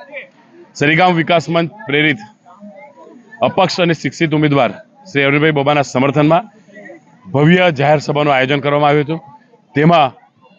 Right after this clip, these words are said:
કેટલાય લોકો, આપ જોઈ શકો છો, આખો મંડપ ભરાયેલો હતો, ચારો તરફ લોકો હતા. બધા લોકો અહીંયા આવીને, મીટિંગમાં હાજર રહીને પોતાનું સમર્થન, પોતાના આશીર્વાદ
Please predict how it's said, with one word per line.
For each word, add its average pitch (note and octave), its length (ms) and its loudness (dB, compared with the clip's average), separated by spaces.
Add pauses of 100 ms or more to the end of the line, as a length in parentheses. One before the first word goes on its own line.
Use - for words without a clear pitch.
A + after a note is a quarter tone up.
(600)
કેટલાય A3+ 480 2
લોકો, D#3+ 580 0
આપ C3+ 160 -2
જોઈ D#3 220 0
શકો F3 220 -4
છો, F3+ 60 0
આખો E3+ 200 -2
મંડપ D#3 260 0
ભરાયેલો D#3+ 320 2
હતો, D#3+ 160 0
ચારો D3 260 -2
તરફ C#3 260 -2
લોકો C#3+ 320 -2
હતા. D3 260 0 (100)
બધા A2 340 -2
લોકો C#3 480 -2 (480)
અહીંયા D3+ 260 2
આવીને, D3+ 260 2
મીટિંગમાં C#3+ 420 -2
હાજર C3 260 0
રહીને D3 440 -2 (480)
પોતાનું D#3+ 380 0
સમર્થન, D#3+ 500 0 (580)
પોતાના - 280 0
આશીર્વાદ D3+ 600 2